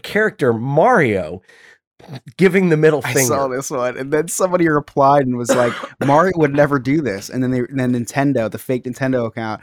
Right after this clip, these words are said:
Speaker 2: replied, "He just did." <laughs>
Speaker 1: <laughs> Yeah, yeah. Uh, Pepsi, Pepsi Company was also, uh, a victim of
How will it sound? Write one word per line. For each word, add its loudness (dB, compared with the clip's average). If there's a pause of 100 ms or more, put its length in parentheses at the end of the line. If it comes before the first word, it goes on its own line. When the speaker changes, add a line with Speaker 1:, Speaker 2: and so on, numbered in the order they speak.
(160)
Speaker 2:
replied, -4
"He -4
just -6
did." -4
<laughs> -6 (1000)
Speaker 1:
<laughs> 4
Yeah, 2 (340)
yeah. 2 (920)
Uh, 2 (240)
Pepsi, 0
Pepsi 0
Company 0
was 0
also, 2
uh, -2
a 0
victim 0
of 0